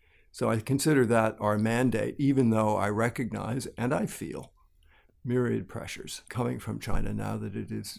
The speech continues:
more influential, it has more money to throw around, and it's more punitive than ever. So we have to be ready for that, and we have to have ourselves queued up to respond in a way that isn't either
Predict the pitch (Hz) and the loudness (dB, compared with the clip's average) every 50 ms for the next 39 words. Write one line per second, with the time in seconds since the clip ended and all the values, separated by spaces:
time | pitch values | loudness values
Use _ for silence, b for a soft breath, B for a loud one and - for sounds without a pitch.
0 | - - 135 110 104 98 107 127 135 131 120 110 107 - - 110 101 87 90 104 | -16 -12 -8 -6 -2 0 2 2 4 4 2 0 0 -4 -6 -8 -6 -4 -4 -6
1 | 110 - - - 156 214 - - - - 85 92 104 - - 104 98 104 113 120 | -6 -6 -8 -8 -8 -8 -10 -14 -18 -14 -10 -10 -8 -8 -6 -6 -4 -2 0 2
2 | 123 127 131 127 214 110 107 - - 113 110 104 104 101 101 101 101 104 107 110 | 2 2 2 0 0 -2 -4 -4 0 0 2 2 2 0 0 -2 -2 -2 -4 -4
3 | - 170 156 - B B B B B B - 117 120 117 117 113 - - 127 127 | -4 -6 -8 -10 B B B B B B -6 -2 -2 0 0 -2 -2 -2 0 2
4 | 139 135 - - - 185 180 180 170 156 180 170 160 170 165 156 170 180 175 - | 2 0 -2 -2 0 2 2 4 2 2 0 0 0 0 -2 0 0 -2 -2 -6
5 | - B B B B B B - 151 143 135 - - 147 147 143 143 139 165 175 | -12 B B B B B B 4 6 6 6 6 2 0 4 4 6 6 6 4
6 | 156 - 165 139 143 139 123 143 165 170 160 147 - - 101 - - - - - | 2 2 2 6 6 6 6 6 6 8 6 6 4 0 -8 -6 -6 -6 -6 -8
7 | - - - b b b b b b b - 120 120 127 139 123 113 113 143 139 | -12 -16 -20 b b b b b b b -4 -2 0 0 0 0 0 0 -2 -2
8 | - - 131 110 101 135 135 127 113 117 117 117 - - 127 120 117 117 113 107 | -4 -4 -2 -2 0 0 0 0 0 0 0 0 -2 -2 -2 0 0 0 0 -2
9 | 104 - - - - - _ _ - b b b b b b - - - 185 180 | -4 -6 -8 -10 -12 -14 _ _ -20 b b b b b b -6 0 2 2 4
10 | 190 220 - - - - _ _ _ _ _ _ _ _ _ _ _ - _ _ | 6 4 4 4 0 -10 _ _ _ _ _ _ _ _ _ _ _ -20 _ _
11 | - - 147 139 131 127 123 - - - 170 156 147 131 120 110 110 107 107 107 | -6 0 0 0 2 0 -2 -4 0 2 4 6 6 6 4 2 0 0 0 0
12 | 104 104 107 104 110 110 104 107 107 104 - - 120 104 104 110 - - - - | -2 -2 -2 -2 -2 -2 -2 -2 -4 -4 -4 -4 -4 -4 -4 -4 -6 -6 -10 -8
13 | - 110 113 117 - 113 - | -4 -4 -4 -2 -4 -6 -6